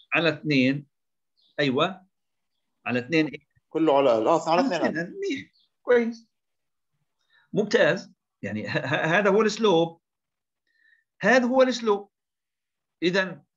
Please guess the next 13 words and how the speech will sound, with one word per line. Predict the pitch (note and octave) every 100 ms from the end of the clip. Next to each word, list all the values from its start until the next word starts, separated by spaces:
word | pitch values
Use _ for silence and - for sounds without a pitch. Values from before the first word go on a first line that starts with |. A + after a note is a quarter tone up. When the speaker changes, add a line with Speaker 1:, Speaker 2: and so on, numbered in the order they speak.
| _ _ _ C#3
Speaker 1:
إذا | C#3+ D3
هذا | G#3+ B3+
الأسلوب، | A#3 - A3 G3+ F3 -
هذا | D3 A3+ G#3+
الفيزيكال | G3+ A3 F#3+ F#3+
مينينج | F#3+ F#3+ F3 E3+
له | D#3
شو | D3 C3+
هو؟ | A2+ G#2+ - _ _ _ _ _ _ _ _ _ _ _ _ -
إنه | C3 C3
هذا | F#3+ F3 C#3
الكلام | A#2+ C#3 B2+ G#2 G#2+
متغير | A#2+ C#3 C#3 A#2+ F#2+ F#2+ G2